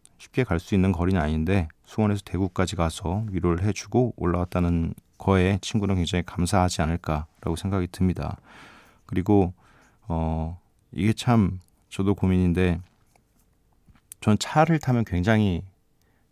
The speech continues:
잠이 잘 오거든요. 그 차의 엔진의 떨림 때문인지는 모르겠지만 마치 요람에 있는 아이처럼 <laughs> 굉장히, 어, 잠이 잘 와요. 그래서, 어, 와이프가 운전할 때 항상 옆에서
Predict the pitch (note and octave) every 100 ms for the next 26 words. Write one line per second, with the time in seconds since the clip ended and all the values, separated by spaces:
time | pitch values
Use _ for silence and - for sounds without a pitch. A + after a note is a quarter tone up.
0 | _ - - G#2+ - F2+ G2+ F#2+ D#2+ D#2+
1 | D#2 D#2+ - - - - - _ - F2
2 | F2 E2 D#2+ _ _ - B2+ A#2 G#2+ -
3 | - F2+ F#2+ G2 G#2 - B2+ D3 C#3 B2+
4 | B2 A2 G2+ F#2+ E2+ F2+ F2+ - G2 G2+
5 | D#2+ E2 _ _ _ _ _ - - -
6 | G2 A2 A#2 A2 G#2+ F#2+ F#2 F#2+ F#2 -
7 | - G2 - - - F#2+ D#2 _ _ -
8 | - - - F2+ C#3 B2 A#2 F2+ - -
9 | - - - F2+ F2 - - A#2 B2 -
10 | G2 G2 E2+ E2+ E2 - - F#2 G#2 F2+
11 | D#2+ - - - _ _ _ - - -
12 | - - _ - G#2 - A2 G#2 G2+ F#2
13 | G2 F#2+ G2 A#2 G#2+ E2+ - G2 F2